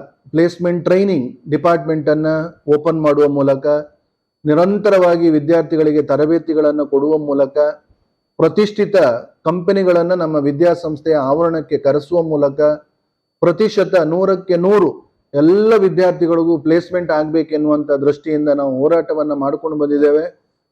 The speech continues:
ಮತ್ತೆ ಅದನ್ನ ಮಾಡಿ ತೋರಿಸುವಂತ ಒಂದು ಪ್ರಯತ್ನವನ್ನ ನಾವು ಮಾಡಿದ್ದೇವೆ. ಇದಿಷ್ಟು ಪಂಚಮುಖಿ ಶಿಕ್ಷಣವನ್ನ ಅಳವಡಿಸಿಕೊಳ್ಳುವ ಮೂಲಕ ಒಂದು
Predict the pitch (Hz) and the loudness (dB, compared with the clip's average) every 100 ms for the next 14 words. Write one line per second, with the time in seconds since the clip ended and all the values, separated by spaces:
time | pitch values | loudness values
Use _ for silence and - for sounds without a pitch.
0 | - 175 208 185 180 175 131 117 _ _ | -4 0 2 2 2 0 -2 -4 _ _
1 | _ - 151 190 202 180 175 170 175 160 | _ -4 0 2 2 2 0 0 -2 0
2 | 170 156 156 131 143 151 180 180 165 156 | 0 0 0 -2 0 0 0 -2 -4 -2
3 | 151 147 139 135 135 127 113 113 - _ | -2 -2 -2 -2 0 0 -2 -4 -12 _
4 | _ _ _ _ 160 196 208 247 214 160 | _ _ _ _ 0 2 0 2 2 2
5 | 196 202 _ - 170 180 202 190 202 196 | -4 -14 _ -6 -4 0 0 -2 -4 -4
6 | 190 160 165 175 165 165 170 160 151 165 | -4 -8 -2 0 0 -4 -2 0 2 0
7 | 160 175 165 156 151 147 143 139 143 117 | -4 -4 0 0 0 0 0 2 0 0
8 | - _ _ _ _ _ _ _ - 170 | -6 _ _ _ _ _ _ _ 0 2
9 | 185 185 135 - | 4 4 2 -2